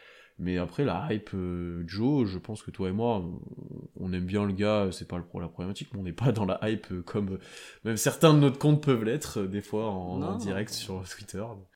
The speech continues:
Speaker 2: Non, non, on est, on n'est pas dedans, mais, euh, plus vingt-cinq de on-off pour Isaiah Joe. C'est vraiment la stat, c'est n'importe quoi. Euh, tu parlais du, <laughs> tu par-, vingt-cinq, hein. Euh, tu parlais de, de la taille, c'est un six four,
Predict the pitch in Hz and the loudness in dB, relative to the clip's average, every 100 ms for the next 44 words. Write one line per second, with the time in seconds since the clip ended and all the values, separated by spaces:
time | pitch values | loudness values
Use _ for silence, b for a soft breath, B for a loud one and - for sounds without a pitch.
0 | - 139 208 220 120 113 110 110 104 107 | -12 -8 -4 -2 -2 -2 -2 -4 -6 -6
1 | - 101 123 160 180 135 107 104 104 104 | -8 -8 -6 -4 -4 -6 -8 -8 -6 -4
2 | 104 b b - 170 151 180 208 - 233 | -6 b b -6 -2 2 6 6 6 4
3 | 214 151 156 156 - 175 165 - 117 120 | 4 2 0 0 0 -2 -2 -2 -2 0
4 | 120 120 120 117 131 _ - - 120 123 | 0 0 -2 -6 -10 _ -16 -8 -4 -2
5 | 123 110 - - 110 - 98 95 98 95 | -2 -4 -8 -14 -16 -14 -12 -12 -12 -12
6 | 101 - 107 - 139 B B B 117 113 | -14 -14 -14 -12 -14 B B B -6 -2
7 | 113 - - 147 160 175 151 131 - 135 | -2 -4 0 2 4 4 2 -2 -4 -4
8 | 156 131 113 147 139 135 117 117 - B | 0 2 2 -2 -2 -6 -8 -14 -20 B
9 | B B 120 117 120 120 123 120 120 120 | B B 0 4 6 6 6 6 6 6
10 | 117 117 120 123 - 147 160 190 160 151 | 4 2 2 0 -2 2 4 6 4 2
11 | 139 143 147 147 180 165 131 - 123 127 | 2 2 4 2 2 0 0 -2 0 2
12 | 131 131 131 131 135 131 - - - - | 2 2 0 0 -2 -4 -8 -10 -10 -8
13 | 170 151 117 - | 0 2 0 -4